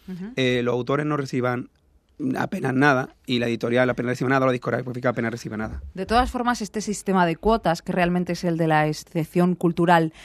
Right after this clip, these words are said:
Speaker 1: parece que va a repercutir más directamente en el sector audiovisual, sobre todo en el cine. Es una especie de lucha, si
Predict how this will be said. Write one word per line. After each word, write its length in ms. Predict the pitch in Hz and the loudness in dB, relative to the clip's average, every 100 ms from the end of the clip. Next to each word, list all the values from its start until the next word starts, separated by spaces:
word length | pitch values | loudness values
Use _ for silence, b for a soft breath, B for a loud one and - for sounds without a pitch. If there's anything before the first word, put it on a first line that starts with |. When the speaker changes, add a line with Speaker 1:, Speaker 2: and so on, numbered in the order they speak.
| B | B
Speaker 1:
parece 220 | - 190 | -2 0
que 80 | 220 | 2
va 60 | 220 | 0
a 40 | |
repercutir 520 | 202 185 165 170 170 | 0 -2 -4 -2 -2
más 160 | 165 151 | -2 -4
directamente 580 | 160 156 160 156 147 160 | -6 -6 -4 -4 -2 -4
en 80 | 156 | -2
el 320 | 143 139 131 | -4 -6 -8
sector 300 | 135 - 175 | -8 0 2
audiovisual, 720 | 170 160 151 - 180 202 254 | 4 2 0 2 6 6 4
sobre 220 | - 170 | -4 -6
todo 400 | - 165 160 160 - | -2 -2 0 -2 -2
en 140 | 165 | -4
el 80 | 151 | -4
cine. 340 | - 247 208 | -2 0 0
Es 140 | 208 196 | -2 -6
una 80 | |
especie 400 | 165 185 170 180 | -6 -6 -4 -2
de 80 | 165 | 0
lucha, 340 | 170 233 - 185 | 0 -2 -2 -4
si 320 | - 170 | 0 -2